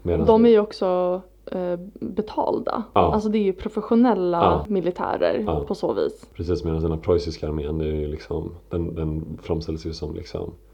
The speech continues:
Speaker 1: basically ihop kidnappade, det är liksom tvångs-, de är tvångsinskrivna i princip. De är
Speaker 2: Ja.
Speaker 1: liksom fångar där, kan man säga,
Speaker 2: Ja.
Speaker 1: vilket ju Barry också blir.
Speaker 2: Precis.
Speaker 1: Efter att han har blivit påkommen för att vara desertör då,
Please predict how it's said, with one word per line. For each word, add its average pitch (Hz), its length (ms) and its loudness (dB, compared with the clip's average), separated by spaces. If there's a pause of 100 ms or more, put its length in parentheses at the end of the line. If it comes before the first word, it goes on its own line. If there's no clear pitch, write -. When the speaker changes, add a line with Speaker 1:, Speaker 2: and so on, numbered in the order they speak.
(480)
Speaker 1:
basically 80 400 -6
ihop 78 360 -4 (180)
kidnappade, 87 460 -2
det 82 60 0
är - 20 -2
liksom 82 200 -4
tvångs-, 80 500 -4
de 87 100 -4
är 85 40 -4
tvångsinskrivna 82 1000 -4
i - 20 -14
princip. - 460 -10
De - 60 -2
är 202 40 0
Speaker 2:
Ja. - 40 0
Speaker 1:
liksom 80 160 -2
fångar 80 440 -2
där, - 120 -6
kan - 140 -14
man 87 120 -10
säga, - 140 0
Speaker 2:
Ja. 95 40 0
Speaker 1:
vilket 87 200 -4
ju 82 40 -2
Barry 80 240 -2
också 82 220 -8
blir. - 160 -2 (280)
Speaker 2:
Precis. - 260 -4
Speaker 1:
Efter - 200 -8
att 82 80 -10
han 76 80 -4
har 78 80 -6
blivit 80 180 -12
påkommen 80 540 -4
för - 100 -6
att 85 60 -4
vara 85 100 -4
desertör 82 500 -2
då, - 120 -2